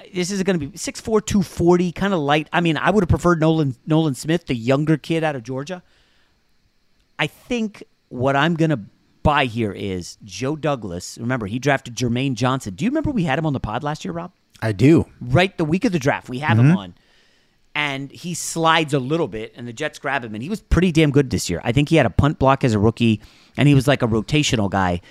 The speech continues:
Speaker 1: Now they're gonna be dispatching somebody, so he's probably gonna start. And I think Mc-, McDonald will be kind of a, a, like, a situational pass rusher. But I think he's gonna have an impact. Remember, Saleh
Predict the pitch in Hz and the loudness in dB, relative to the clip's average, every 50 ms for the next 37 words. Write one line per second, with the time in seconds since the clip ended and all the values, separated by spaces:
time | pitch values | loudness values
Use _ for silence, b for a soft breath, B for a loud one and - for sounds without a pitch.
0 | b b b b b b - - 131 135 143 147 151 151 156 143 143 113 131 127 | b b b b b b -6 0 2 4 4 6 6 4 4 4 2 2 2 0
1 | 123 101 117 120 110 98 110 104 - - - - 156 147 147 - 127 110 107 - | -2 -2 -4 -6 -6 -6 -8 -8 -8 -4 -2 0 0 0 0 -2 -4 -4 -4 -4
2 | 117 98 104 107 98 - 110 101 120 160 - - - 143 131 120 101 104 90 - | -4 -4 -4 -6 -6 -6 -6 -6 -6 -6 -6 -4 -4 -2 -2 -2 -2 -4 -4 -4
3 | - - - 156 123 85 73 - b b b b b b b - 120 120 117 - | -6 -2 -2 0 0 -2 -4 -10 b b b b b b b -2 -2 0 0 2
4 | 139 117 104 92 104 110 - - _ _ _ _ _ _ _ _ _ - 131 - | 0 0 0 0 -2 -4 -4 -6 _ _ _ _ _ _ _ _ _ -2 -2 -2
5 | - - 147 143 151 143 120 107 117 95 110 98 - 139 127 120 104 104 104 101 | 0 0 2 2 2 2 2 0 0 0 -2 -2 -2 -2 -2 -2 -4 -4 -6 -6
6 | 104 - - 117 107 - - - - _ - 123 101 - - - - - - - | -8 -10 -10 -12 -12 -12 -14 -16 -18 _ -14 -12 -12 -12 -12 -14 -16 -18 -20 -16
7 | - - - 151 - - 139 127 139 147 - - 156 143 120 - 123 123 123 - | -6 -4 -4 -4 -2 0 2 2 2 2 2 2 0 2 2 2 2 2 0 0
8 | - 117 104 - - 98 90 85 b b b b b b b b b b b b | -2 -2 -2 -2 -4 -4 -6 -6 b b b b b b b b b b b b
9 | _ - 156 131 131 156 - 214 240 - - 180 135 - 165 156 143 135 135 135 | _ -2 0 0 0 0 2 0 0 0 0 -2 -2 0 0 0 -2 -2 -2 -2
10 | 123 139 190 - - 90 - - 113 143 175 151 - - - - - - 101 104 | -2 -2 -2 -4 -6 -6 -6 -4 -2 -2 -2 -2 -4 -6 -10 -8 -6 -4 -4 -4
11 | 135 147 165 185 185 | -2 -2 -2 -4 -4